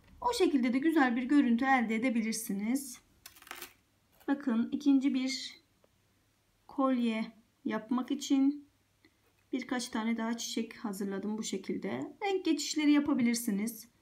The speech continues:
Ortasında, kenarlarında istediğiniz renkleri kullanabilirsiniz. İsterseniz iki renkten oluşabilir çiçeğiniz ya da üç renkten.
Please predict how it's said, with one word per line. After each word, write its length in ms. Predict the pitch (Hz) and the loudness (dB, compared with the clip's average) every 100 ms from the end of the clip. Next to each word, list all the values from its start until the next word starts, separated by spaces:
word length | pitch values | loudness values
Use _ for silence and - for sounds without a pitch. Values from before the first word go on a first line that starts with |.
| _ _ _ _ | _ _ _ _
Ortasında, 880 | - 330 294 240 233 233 208 196 220 | 2 4 4 0 0 0 2 0 2
kenarlarında 760 | 285 247 233 226 220 202 190 214 | 2 4 2 0 0 -2 -2 -2
istediğiniz 680 | 339 - 233 214 208 214 226 | -2 0 -2 0 -2 -2 2
renkleri 440 | 262 - 208 226 | 2 2 -2 -2
kullanabilirsiniz. 1000 | - 226 190 208 214 190 190 196 220 233 - - 466 | 0 0 0 -2 -2 -2 -2 -2 -2 -4 -10 -14 -8
İsterseniz 580 | 453 440 427 381 359 330 | 0 2 2 2 2 0
iki 180 | 359 | 2
renkten 300 | 339 320 320 | 4 4 4
oluşabilir 580 | 311 302 294 311 277 277 | 2 2 2 2 4 2
çiçeğiniz 500 | - - 226 214 240 | 0 -2 0 2 2
ya 140 | 302 285 | 2 4
da 40 | |
üç 240 | 285 294 | 4 4
renkten. 580 | 226 196 190 214 247 294 | 0 -2 -4 0 0 0